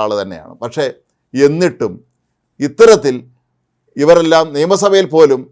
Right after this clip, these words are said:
യാതൊരു അടിസ്ഥാനവുമില്ലാത്ത കാര്യങ്ങൾ വിളിച്ചു പറയുന്നത് എന്തിനാണ് എന്ന് നമുക്ക് മനസ്സിലാകുന്നില്ല. കേരളത്തിലെ വിദ്യാഭ്യാസ രംഗം അങ്ങേയറ്റം മോശമായ അവസ്ഥയിൽ തന്നെയാണ് എന്നുള്ള സത്യം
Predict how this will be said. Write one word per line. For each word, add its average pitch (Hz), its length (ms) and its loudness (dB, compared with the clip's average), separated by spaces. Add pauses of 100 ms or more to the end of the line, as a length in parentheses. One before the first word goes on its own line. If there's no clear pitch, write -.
(520)
യാതൊരു 180 400 2 (220)
അടിസ്ഥാനവുമില്ലാത്ത 160 800 0 (100)
കാര്യങ്ങൾ 139 400 -2 (460)
വിളിച്ചു 131 320 -10
പറയുന്നത് 131 440 -2
എന്തിനാണ് 131 480 -6 (120)
എന്ന് 120 120 -10
നമുക്ക് 113 240 -10
മനസ്സിലാകുന്നില്ല. 95 640 -12 (720)
കേരളത്തിലെ 165 480 4
വിദ്യാഭ്യാസ 165 460 0 (100)
രംഗം 160 240 -4 (100)
അങ്ങേയറ്റം 180 520 0 (560)
മോശമായ 151 460 -4
അവസ്ഥയിൽ 147 340 -4
തന്നെയാണ് 147 440 -4
എന്നുള്ള 151 280 -6
സത്യം 143 340 -2